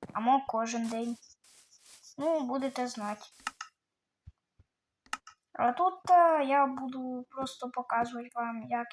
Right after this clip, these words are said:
я трохи обустраю. Буду і сам обустраювати, і так.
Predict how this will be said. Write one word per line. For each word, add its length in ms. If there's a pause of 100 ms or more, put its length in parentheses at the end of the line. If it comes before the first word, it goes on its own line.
я 160 (380)
трохи 340
обустраю. 920 (600)
Буду 500
і 180
сам 360
обустраювати, 880
і 140
так. 580